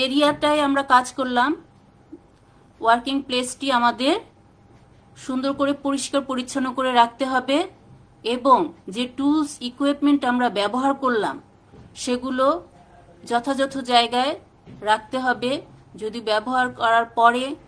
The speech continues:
storage করার আগে মনে হয় যে কোনোটিতে তেল দিতে হবে, তাহলে তেল বা mobil দিয়ে সেটি রেখে দিতে হবে। আজকের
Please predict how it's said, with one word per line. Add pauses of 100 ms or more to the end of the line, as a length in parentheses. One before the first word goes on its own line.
(260)
storage (120)
করার
আগে (120)
মনে
হয় (180)
যে
কোনোটিতে (120)
তেল
দিতে
হবে, (800)
তাহলে (640)
তেল (100)
বা (140)
mobil
দিয়ে
সেটি (480)
রেখে
দিতে
হবে। (3500)
আজকের